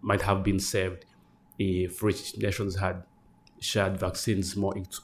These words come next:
equitably with lower developing, uh, countries. Uh, the key lesson, f-, uh, you know, uh,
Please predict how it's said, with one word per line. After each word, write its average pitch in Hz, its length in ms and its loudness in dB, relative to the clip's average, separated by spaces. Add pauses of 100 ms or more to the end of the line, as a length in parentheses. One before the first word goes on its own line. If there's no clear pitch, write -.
equitably 92 480 2
with 92 240 -2
lower 95 260 6
developing, 92 540 -4 (240)
uh, 87 240 0 (220)
countries. 110 560 0 (800)
Uh, 107 380 8 (420)
the 127 200 6
key 175 200 10
lesson, 143 340 8
f-, - 420 2
uh, 107 340 4
you 120 200 4
know, 107 340 4
uh, - 160 -8